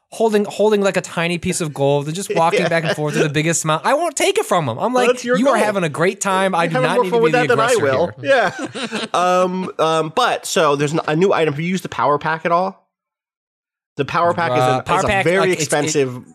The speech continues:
Speaker 2: item in the shop.
Speaker 1: It turns your whip into a fire whip,
Speaker 2: It turns
Speaker 1: right?
Speaker 2: your whip into, it does, it does more than that because it, it, it,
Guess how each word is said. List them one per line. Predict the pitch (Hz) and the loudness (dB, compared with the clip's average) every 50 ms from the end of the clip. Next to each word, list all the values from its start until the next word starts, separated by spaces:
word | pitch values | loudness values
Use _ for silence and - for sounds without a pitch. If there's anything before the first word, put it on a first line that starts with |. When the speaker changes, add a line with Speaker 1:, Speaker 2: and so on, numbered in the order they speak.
| _ _ | _ _
Speaker 2:
item | - 131 135 127 123 120 120 113 - | -2 -2 0 0 0 0 -2 -2 -2
in | - 123 117 | -2 -4 -4
the | 110 | -4
shop. | - - 110 92 - 139 156 | -4 -4 -4 -4 -4 -6 -6
Speaker 1:
It | - | -2
turns | - - 208 202 175 | 0 0 0 2 2
your | 180 151 | 2 2
whip | 156 175 170 - | 0 0 0 0
into | 147 131 | -2 -2
a | 117 107 | -2 -2
fire | - - 143 95 95 | -2 -2 -2 -2 -4
whip, | 92 92 87 - - | -6 -8 -6 -6 -4
Speaker 2:
It | 147 | -2
turns | 120 135 | -2 0
Speaker 1:
right? | 151 | 0
Speaker 2:
your | 170 156 | 0 -2
whip | - 180 196 | -2 -4 -2
into, | 240 233 - | -2 0 0
it | 170 156 | 0 0
does, | 202 185 175 - | 0 0 0 0
it | 185 170 - - | -2 -2 -2 -2
does | 147 139 135 | 0 0 2
more | 139 165 190 | 2 2 2
than | 175 127 131 | 2 2 0
that | 135 143 113 - | -2 -2 -2 -4
because | 131 127 127 127 | -4 -4 -2 -2
it, | 131 123 117 _ | -2 -4 -2 _
it, | - 123 - - - | -4 -4 -2 -2 -4
it, | 135 131 - | -4 -4 -4